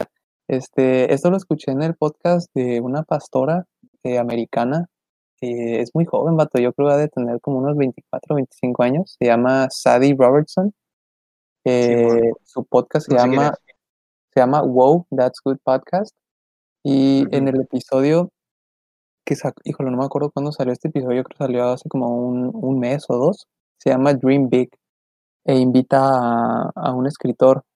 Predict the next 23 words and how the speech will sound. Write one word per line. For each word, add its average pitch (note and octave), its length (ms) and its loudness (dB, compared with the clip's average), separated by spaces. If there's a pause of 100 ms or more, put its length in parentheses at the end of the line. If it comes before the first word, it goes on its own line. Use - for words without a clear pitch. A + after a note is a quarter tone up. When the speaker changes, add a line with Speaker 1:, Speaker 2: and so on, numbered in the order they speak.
(160)
Speaker 1:
un C#3 200 -4
escritor C3 400 0
cristiano, C3+ 500 -4
donde B2 220 -2
básicamente A#2+ 540 -4
responden C3 460 -2
algunas B2+ 300 0
de C#3 100 0
las C3 160 -6
preguntas - 440 -8
que C#3 120 0
se C3 100 -2
pueden B2+ 380 0
hacer B2+ 300 2
los, B2+ 560 0 (380)
los B2 140 -2
jóvenes, D#3 460 4
y C3+ 100 0
una C#3 220 2
de D3+ 60 0
las C#3 160 -4
preguntas B2+ 420 -6
que, B2 320 -4